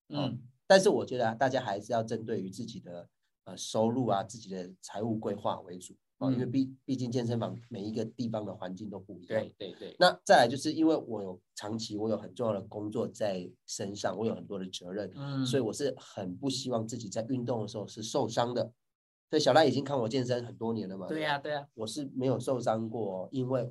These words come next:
Speaker 2: 我请的是专业的一对一教练在我的，呃，运动过程。
Speaker 1: 因为你做的一些动作，它的确，它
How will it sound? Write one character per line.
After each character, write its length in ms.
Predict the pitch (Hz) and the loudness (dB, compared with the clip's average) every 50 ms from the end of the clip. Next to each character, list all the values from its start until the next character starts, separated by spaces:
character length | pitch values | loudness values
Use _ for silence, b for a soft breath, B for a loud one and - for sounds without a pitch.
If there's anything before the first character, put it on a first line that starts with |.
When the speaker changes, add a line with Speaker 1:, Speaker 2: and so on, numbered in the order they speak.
| - - | -8 -10
Speaker 2:
我 180 | 110 101 101 101 - | -10 -8 -8 -8 -10
请 200 | - - - 90 | -12 -16 -14 -12
的 120 | 90 90 | -12 -12
是 160 | 95 - - | -10 -10 -10
专 320 | 98 - - 113 104 104 113 | -10 -6 -4 -2 -2 -2 -2
业 140 | 117 113 101 | -4 -4 -4
的 120 | 92 - - - | -6 -8 -10 -10
一 140 | 117 107 | -12 -12
对 180 | 107 - 113 104 | -8 -6 -4 -6
一 240 | 92 95 98 95 92 | -4 -6 -10 -12 -10
教 240 | 95 - 98 87 90 | -6 -6 -6 -4 -4
练 180 | 92 95 90 - | -6 -8 -10 -10
在 180 | - - 104 95 | -6 -4 -4 -4
我 160 | 87 82 80 - | -4 -8 -14 -14
的， 260 | - 87 - - - - _ _ | -14 -14 -14 -14 -16 -20 _ _
呃， 260 | - 98 87 - - - _ _ _ _ _ _ _ | -14 -14 -14 -14 -14 -20 _ _ _ _ _ _ _
运 160 | - 123 104 | -8 -8 -6
动 180 | 92 113 98 90 | -2 -4 -4 -4
过 160 | - - 185 | -4 -4 -2
程。 80 | 214 233 | -2 0
Speaker 1:
因 60 | 226 | -2
为 60 | 226 - | -4 -6
你 160 | 175 156 135 | -6 -6 -6
做 200 | 131 190 196 170 | -4 0 0 0
的 80 | 143 147 | 0 0
一 20 | |
些 140 | 143 156 151 | -2 -4 -6
动 280 | 151 - 151 135 131 131 | -2 -2 -2 -2 -2 -4
作， 160 | 135 135 127 | -4 -4 -4
它 120 | 127 131 | -4 -4
的 180 | 131 123 107 110 | -6 -6 -8 -8
确， 260 | 110 127 120 117 110 117 - | -6 -6 -6 -8 -8 -10 -14
它 100 | - 147 | -16 -16